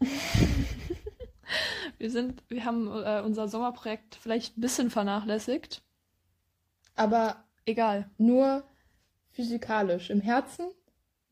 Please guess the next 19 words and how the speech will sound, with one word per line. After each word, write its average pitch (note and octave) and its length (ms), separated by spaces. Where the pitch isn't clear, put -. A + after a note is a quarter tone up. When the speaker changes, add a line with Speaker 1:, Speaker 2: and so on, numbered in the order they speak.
Speaker 2:
niemals. F#3+ 800
Speaker 1:
Im A3+ 120
Herzen, A#3+ 300
wir A3+ 80
waren A3 140
immer G#3 180
da. F#3+ 260
Speaker 2:
Genau. F3 300
Speaker 1:
Egal, G3+ 440
auf G3+ 180
jeden A3 220
Fall. G3+ 420
Jetzt G#3+ 220
sind A3 260
wir, G3+ 60
sind G#3+ 140
wir G#3+ 80
wieder G#3 180
zurück. F#3+ 460